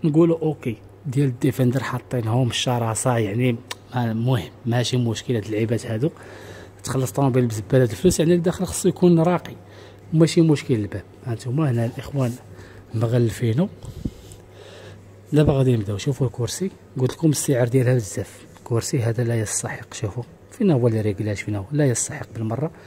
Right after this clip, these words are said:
الديفندر كما كتشوفوا معايا الاخوان، الكراسي ديالها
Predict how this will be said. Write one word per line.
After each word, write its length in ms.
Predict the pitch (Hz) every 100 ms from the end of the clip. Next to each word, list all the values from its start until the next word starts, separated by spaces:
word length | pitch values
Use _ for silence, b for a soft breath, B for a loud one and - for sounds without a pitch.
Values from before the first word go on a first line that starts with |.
| B B B B
الديفندر 540 | 123 123 147 127 113 107
كما 260 | - 117
كتشوفوا 380 | 117 107 - -
معايا 200 | 104 104
الاخوان، 380 | 120 123 175 190 - - B B B B B - - -
الكراسي 520 | 127 120 139 143 - 123
ديالها 380 | 123 107 92